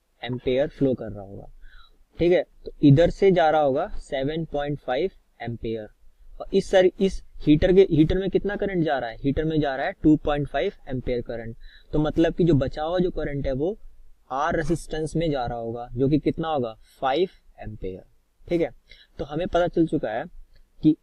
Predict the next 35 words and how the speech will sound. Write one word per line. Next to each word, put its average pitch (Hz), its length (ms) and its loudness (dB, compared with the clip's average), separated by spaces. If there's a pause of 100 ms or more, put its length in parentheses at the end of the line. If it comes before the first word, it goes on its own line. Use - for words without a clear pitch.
(160)
resistance 185 680 -2
के 185 120 4
through 175 240 4
जो 170 100 2
current 151 300 0
जा 131 160 0
रहा 120 120 -2
है 139 80 -6
वो 143 140 -2
कितना 156 300 -4
जा 127 140 -2
रहा 110 120 -10
है, 107 120 -14 (640)
Resistance 143 360 -4
के 175 100 4
जो 165 120 4
through - 540 0
जो 156 100 4
current 151 320 0
जा 131 160 0
रहा 113 120 -6
है 135 80 -8 (1700)
वो 147 160 4
जा 135 180 2
रहा 139 100 2
है 185 60 0 (200)
फ़ाइव 151 300 4 (440)
ampere। 120 540 -2 (260)
Current 147 300 0
की 170 100 6
value 156 260 2
हमें 156 140 -12
पता 147 200 -2
चल 139 160 -2
गई 147 180 2